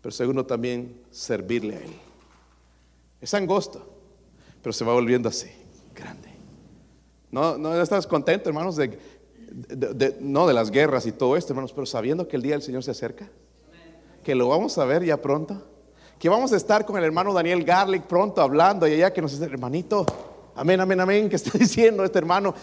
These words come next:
y hablar con él, y hablar con Pablo, y hablar, hablar con estos héroes aquí de la fe, hablar con el Señor mismo cara a cara. Caminar en las calles de oro,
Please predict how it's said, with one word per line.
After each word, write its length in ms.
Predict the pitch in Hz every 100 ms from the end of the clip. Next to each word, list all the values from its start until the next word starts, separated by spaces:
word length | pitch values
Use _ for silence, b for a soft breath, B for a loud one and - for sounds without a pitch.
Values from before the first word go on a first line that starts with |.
| B
y 100 | 147
hablar 260 | 165 202 226
con 200 | 214 196
él, 160 | 214
y 40 | 185
hablar 240 | 175 226
con 200 | 220 175
Pablo, 420 | - 208 214 190
y 80 | 180
hablar, 280 | 170 165 180 B B
hablar 300 | - 180 233
con 200 | 226 214
estos 380 | 226 220 196 -
héroes 400 | - 226 214 180
aquí 260 | 156 165 220
de 80 | 196
la 160 | 165
fe, 300 | 160 208 214 -
hablar 480 | 143 143 190 196 190
con 200 | 175 156
el 160 | 143
Señor 420 | - 139 147 160
mismo 420 | 156 175 170 123 117
cara 220 | 123 113
a 80 | 110
cara. 380 | 120 113 - - _ - B B B B B
Caminar 440 | 208 196 214 247
en 80 | 240
las 180 | 233 -
calles 380 | 240 226 214
de 120 | 165 214
oro, 260 | 226 208